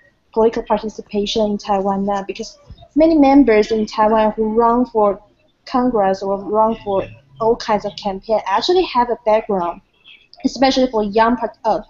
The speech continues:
young, young candidates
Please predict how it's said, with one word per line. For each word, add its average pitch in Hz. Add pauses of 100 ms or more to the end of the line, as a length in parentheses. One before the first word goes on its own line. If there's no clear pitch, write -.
(180)
young, 240 (1000)
young 254 (400)
candidates 196